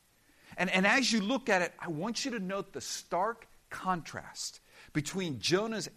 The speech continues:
angry prayer here in four, two and three and his thankful, praise-filled prayer in chapter two.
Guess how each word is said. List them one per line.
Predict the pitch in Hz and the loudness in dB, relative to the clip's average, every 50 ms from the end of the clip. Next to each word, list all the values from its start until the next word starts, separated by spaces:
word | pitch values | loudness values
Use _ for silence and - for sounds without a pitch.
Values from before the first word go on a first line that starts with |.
| - | -6
angry | - 170 208 226 226 190 202 170 | -2 -2 -2 0 0 0 -2 -2
prayer | 139 - - 127 110 95 90 85 85 98 107 _ - - - _ | -4 -4 -6 -4 -4 -4 -4 -4 -8 -12 -16 _ -20 -20 -20 _
here | - - - 226 220 165 120 117 123 120 - - | -2 4 6 6 6 6 4 2 0 -2 -6 -8
in | 117 117 | -6 -6
four, | 117 - - 180 175 170 170 170 | -6 -4 0 0 2 2 2 0
two | 170 - 185 180 175 | -2 -4 -6 -4 -6
and | 170 165 175 | -6 -8 -10
three | - 135 120 104 92 87 87 110 - _ _ - - - - - | -8 -8 -6 -6 -6 -8 -10 -14 -18 _ _ -20 -20 -14 -4 -2
and | 180 185 | 0 0
his | 180 170 190 170 - - - - - | 2 2 2 0 0 -4 -8 0 4
thankful, | 220 226 277 302 269 - - - - 123 131 127 - - - - | 6 6 6 4 0 -4 -6 -6 -4 -4 -4 -4 -6 -16 -18 -14
praise-filled | - - 214 226 254 285 294 269 247 - - - 202 185 180 175 170 151 - | -6 0 2 2 2 2 0 -2 -4 -4 -2 4 4 4 6 4 2 0 -2
prayer | - - 139 123 131 156 202 | -4 -2 0 2 2 2 0
in | - 175 175 175 | -2 -4 -10 -10
chapter | - - 160 131 139 - - 202 202 | -6 -2 0 0 0 0 -4 -10 -10
two. | 185 - - - 302 285 240 135 - | -8 -8 -10 -8 -8 -8 -8 -8 -10